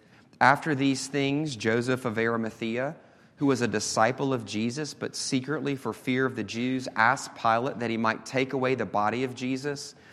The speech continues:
and Pilate gave him permission. So he came and took away Jesus' body," from the cross, of course. "Nicodemus also,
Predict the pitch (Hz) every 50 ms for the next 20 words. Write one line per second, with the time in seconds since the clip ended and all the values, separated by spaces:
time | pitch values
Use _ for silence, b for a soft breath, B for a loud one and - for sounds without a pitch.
0 | B B B B B B B B 131 117 120 - - 123 120 123 127 131 143 131
1 | 110 - 123 127 123 139 135 123 107 127 123 117 110 110 110 - - 107 92 90
2 | 90 - B B B B B - - - 143 131 135 131 117 - - - 156 151
3 | 151 156 156 147 135 131 - 143 135 - 139 127 123 120 120 117 101 - 117 120
4 | 113 117 117 - - 120 104 - 113 104 98 95 92 92 87 85 - - _ _
5 | _ _ _ _ _ _ _ _ _ - 123 110 110 117 113 - 120 107 95 95
6 | - - 95 - - 92 92 98 - - - - - - _ B B B B B
7 | B B B B B B B B 123 123 123 127 131 131 180 165 143 127 160 156
8 | 165 160 147 120 101 95 - - - - - 139 143 139 139 131 - - - 120
9 | 95 92 92 90 85